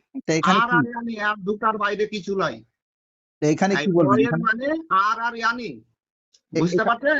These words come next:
Speaker 1: এখানে মানে কি? এখানে কি মানে ধরবেন
Speaker 2: হ্যাঁ,
Speaker 1: আপনি
Speaker 2: তো
Speaker 1: বলেন?
Speaker 2: ওখানে বলছি কি এই কেতাবটা, এই যে কোরআনটা, হ্যাঁ, আর এই হিকমা মানে এই কোরআনের কথা গালা হচ্ছে হিকমা,
Speaker 1: না,
Speaker 2: বুদ্ধি,
Speaker 1: না, না, না,
Speaker 2: জ্ঞান
Speaker 1: না, না,
Speaker 2: মানে।
Speaker 1: না। এখানে আপনি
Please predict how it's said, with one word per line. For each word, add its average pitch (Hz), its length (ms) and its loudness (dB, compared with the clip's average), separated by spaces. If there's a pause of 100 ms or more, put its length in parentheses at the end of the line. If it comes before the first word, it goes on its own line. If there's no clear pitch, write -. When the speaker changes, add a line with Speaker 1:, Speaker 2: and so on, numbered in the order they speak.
(160)
Speaker 1:
এখানে 208 320 2
মানে 220 240 4
কি? 196 160 0
এখানে 202 260 4
কি 202 140 0
মানে 190 180 4 (100)
ধরবেন 139 260 2
Speaker 2:
হ্যাঁ, 139 60 2
Speaker 1:
আপনি 233 140 2
Speaker 2:
তো 127 80 0
Speaker 1:
বলেন? 226 200 -2
Speaker 2:
ওখানে 247 160 -2
বলছি 240 320 -6 (100)
কি 214 120 -2 (120)
এই 180 180 -2
কেতাবটা, 208 680 -2 (380)
এই 143 180 -2
যে 175 120 -2
কোরআনটা, 196 600 0 (440)
হ্যাঁ, 226 280 2 (300)
আর 170 220 2
এই 190 140 -8 (200)
হিকমা 208 440 -2
মানে 185 220 -4
এই 185 80 -8
কোরআনের 185 480 -4
কথা 180 300 -2
গালা 175 220 0
হচ্ছে 165 200 -6
হিকমা, 156 460 -2 (540)
Speaker 1:
না, 156 140 2
Speaker 2:
বুদ্ধি, 185 40 6
Speaker 1:
না, 202 120 4
না, 202 100 4
না, - 60 4
Speaker 2:
জ্ঞান 190 140 4
Speaker 1:
না, 175 100 4
না, 160 120 2
Speaker 2:
মানে। 143 40 0
Speaker 1:
না। 135 120 2 (800)
এখানে 202 300 2
আপনি 202 160 0